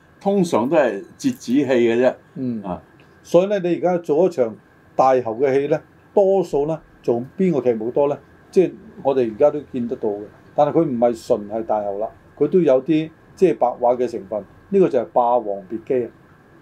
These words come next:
Speaker 2: 啊。啊，多數咧，即係呢一出咧就比較係流行啲嘅。
Speaker 1: 係。咁啊，有啲亦都叫佢做霸腔啊，
Speaker 2: 啊，
Speaker 1: 係嘛？
Speaker 2: 係啦。
Speaker 1: 嗯。
Speaker 2: 咁啊，另外一樣咧就係話，以前咧有個係興嗰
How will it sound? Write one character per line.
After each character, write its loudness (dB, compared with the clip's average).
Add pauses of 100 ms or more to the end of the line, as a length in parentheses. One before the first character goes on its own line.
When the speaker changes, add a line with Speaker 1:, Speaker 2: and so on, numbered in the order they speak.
(140)
Speaker 2:
啊。 0
啊， -4
多 4
數 -2
咧， 0
即 2
係 -2
呢 4
一 2
出 -2
咧 -4 (280)
就 0
比 0
較 4
係 -6
流 -4
行 -12
啲 -6
嘅。 -4
Speaker 1:
係。 -4 (300)
咁 -2
啊， 4
有 6
啲 -2
亦 0
都 -2
叫 -6
佢 2
做 -4 (100)
霸 2
腔 0
啊， -4
Speaker 2:
啊， 2
Speaker 1:
係 4
嘛？ 0
Speaker 2:
係 4
啦。 2
Speaker 1:
嗯。 -10 (300)
Speaker 2:
咁 2
啊， 0
另 0
外 4
一 -2
樣 0
咧 -2
就 -2
係 2
話， 2 (180)
以 -6
前 -4
咧 -2
有 2
個 -2 (680)
係 0
興 0
嗰 -2